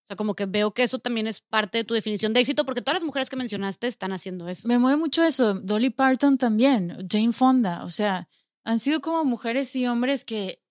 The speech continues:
Speaker 2: En el lugar que estén, independientemente si es porque nacieron en una cuna de oro o no,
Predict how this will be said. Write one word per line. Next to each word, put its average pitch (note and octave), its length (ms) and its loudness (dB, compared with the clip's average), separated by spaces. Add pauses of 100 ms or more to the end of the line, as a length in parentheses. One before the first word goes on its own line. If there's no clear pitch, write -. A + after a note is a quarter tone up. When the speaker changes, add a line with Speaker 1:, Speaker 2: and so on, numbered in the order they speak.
Speaker 2:
En G#3+ 160 -6
el A3 140 -2
lugar A#3+ 240 -2
que D4 80 -8
estén, B3 300 -2
independientemente B3 920 0
si A#3+ 120 -6
es G#3+ 120 -6
porque B3 260 -6
nacieron G#3 460 -8
en A#3 100 -8
una A#3 180 -6
cuna A#3 320 -6
de A3+ 120 -2
oro G#3+ 200 -2
o G#3+ 60 -2
no, G3+ 420 -2